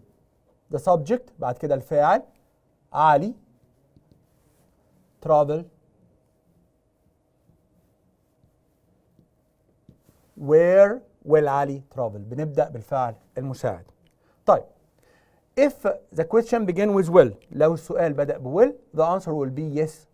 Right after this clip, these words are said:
or no. It's the form that we used in the conversation or the dialogue. الجمل دي أو الأسئلة والرد على الأسئلة بنستخدمها في نموذج أو جزئية المحادثة. يعني بيقول لي، "Will you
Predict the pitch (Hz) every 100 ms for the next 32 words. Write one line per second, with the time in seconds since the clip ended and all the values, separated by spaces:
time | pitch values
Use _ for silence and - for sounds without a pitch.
0 | - 156 123 104 87 _ _ _ _ _
1 | _ _ _ - 190 208 220 262 302 277
2 | 214 _ _ _ _ 147 156 185 185 175
3 | 233 208 - - 196 208 196 202 180 147
4 | 139 160 190 175 165 147 143 135 104 98
5 | _ _ _ _ _ - 151 220 277 240
6 | 214 226 170 147 - 196 185 170 156 139
7 | 165 196 190 156 139 175 180 165 151 160
8 | 208 240 220 226 240 214 196 226 214 160
9 | 156 165 - 226 247 240 - _ _ _
10 | - 190 190 165 151 196 180 - - _
11 | _ _ _ _ - 240 160 170 - _
12 | _ 175 196 208 208 233 269 247 220